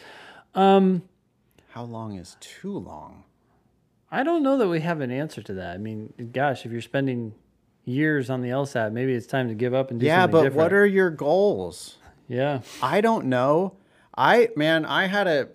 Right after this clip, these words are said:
Speaker 2: I had a student back in San Francisco. This was ten years ago. It changed my perspective completely. I'll be honest. I did not think that this dude was gonna make it.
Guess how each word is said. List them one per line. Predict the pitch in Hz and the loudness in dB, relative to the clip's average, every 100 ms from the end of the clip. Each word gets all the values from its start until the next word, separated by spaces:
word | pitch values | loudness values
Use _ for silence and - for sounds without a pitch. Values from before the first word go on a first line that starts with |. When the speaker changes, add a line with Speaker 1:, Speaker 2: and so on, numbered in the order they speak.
| - | -8
Speaker 2:
I | 117 | -2
had | 160 151 | -2 -2
a | |
student | - - 135 139 120 | -4 -6 -4 -4 0
back | 120 117 | 0 0
in | 107 | -4
San | 117 110 | -4 -4
Francisco. | 104 - 113 117 110 | -6 -8 -4 -2 -2
This | 113 113 | -4 -4
was | 107 95 | -8 -6
ten | 123 110 | -6 -4
years | 110 104 107 | -4 -4 -4
ago. | 107 113 | -2 -2
It | 101 | -2
changed | - 127 107 | -4 -4 -2
my | 113 | -6
perspective | 98 101 - 101 - 92 | -6 -8 -4 -4 -4 -10
completely. | - 98 - 117 85 87 80 - _ _ _ _ _ _ _ _ _ _ _ _ _ _ _ _ _ _ _ | -8 -12 -6 -6 -6 -10 -12 -18 _ _ _ _ _ _ _ _ _ _ _ _ _ _ _ _ _ _ _
I'll | - 135 | -4 0
be | 147 | 2
honest. | 139 117 98 92 - - _ _ _ _ _ _ _ _ _ _ - | 2 2 -2 -8 -18 -20 _ _ _ _ _ _ _ _ _ _ -2
I | 143 | -2
did | 120 98 | 0 -2
not | 127 123 120 | -2 -2 -2
think | 127 120 | -6 -6
that | 101 | -8
this | 113 107 | -8 -8
dude | 113 107 | -8 -8
was | 95 | -8
gonna | 98 95 | -10 -10
make | 87 82 | -10 -12
it. | 87 - | -14 -16